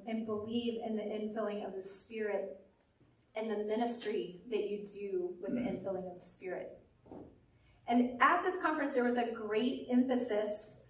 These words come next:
on what it looks like to sow for awakening, on getting ourselves straight with God, repenting,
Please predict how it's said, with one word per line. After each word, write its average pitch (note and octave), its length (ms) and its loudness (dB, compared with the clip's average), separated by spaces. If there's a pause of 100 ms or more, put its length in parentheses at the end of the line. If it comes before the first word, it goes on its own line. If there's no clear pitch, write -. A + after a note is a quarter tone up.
(180)
on A3+ 120 0
what A#3+ 120 10
it A#3+ 120 4
looks A#3+ 200 -2 (160)
like A3+ 200 4
to G#3+ 100 -8
sow G#3+ 420 -2
for - 200 -2
awakening, F#3+ 680 -6 (800)
on G#3+ 160 -2
getting B3 240 4
ourselves G3+ 460 0
straight A#3+ 240 -2
with B3 140 -2
God, G#3 340 6 (240)
repenting, A#3+ 720 0